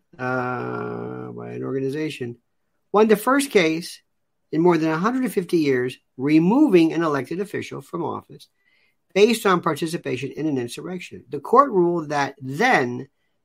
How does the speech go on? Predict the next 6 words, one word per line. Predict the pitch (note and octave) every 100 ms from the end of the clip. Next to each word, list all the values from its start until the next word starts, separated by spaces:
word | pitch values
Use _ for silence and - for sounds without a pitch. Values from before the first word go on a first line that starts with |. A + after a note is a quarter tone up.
| _ -
New | D#3+
Mexico | E3 G#3+ G#3+ A#3+ - G#3
County | - F#3+ F#3 F3+
Commissioner | F3 D#3+ D3 C3+ A2+ G2 -
Couey | - A#3+ B3+ B3+ A3
Griffin | E3+ G3+ G#3 - F2